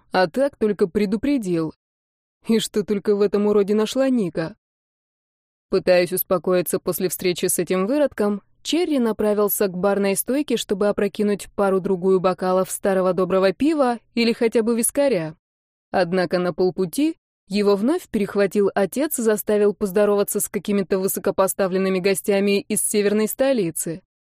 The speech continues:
Если бы не мачеха, Черри плюнул бы на отца и ушел, но ей он грубить не мог.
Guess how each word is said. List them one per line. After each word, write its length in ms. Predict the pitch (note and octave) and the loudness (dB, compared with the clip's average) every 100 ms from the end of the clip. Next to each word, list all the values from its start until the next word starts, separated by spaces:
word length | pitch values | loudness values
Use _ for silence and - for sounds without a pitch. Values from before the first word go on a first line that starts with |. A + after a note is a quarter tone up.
| _ _ | _ _
Если 380 | G3 F#3 F3 F#3 | -2 0 0 -2
бы 160 | E3+ F#3 | -2 -2
не 100 | F#3 | 0
мачеха, 600 | B3 E4 B3 - A3+ A3 _ | 0 -2 -4 -2 -2 -4 _
Черри 340 | - E4+ E4+ B3 - | -2 0 0 -2 -2
плюнул 300 | C4+ E4 G3+ | 0 2 2
бы 120 | E3+ | 0
на 160 | F3+ F3+ | -2 -2
отца 260 | F3 F#3+ | -2 0
и 80 | F3+ | 2
ушел, 520 | F3+ F3+ C4+ D#4 D4+ - | 2 2 2 2 0 -4
но 140 | G#3 G#3 | 0 0
ей 280 | G#3 D#4+ D#4 | 2 0 2
он 160 | A#3 | 0
грубить 340 | G#3 G3+ G#3+ - | 0 -2 -2 0
не 120 | C#4 | 2
мог. 440 | B3+ E3+ D#3 - | 0 -2 -8 -12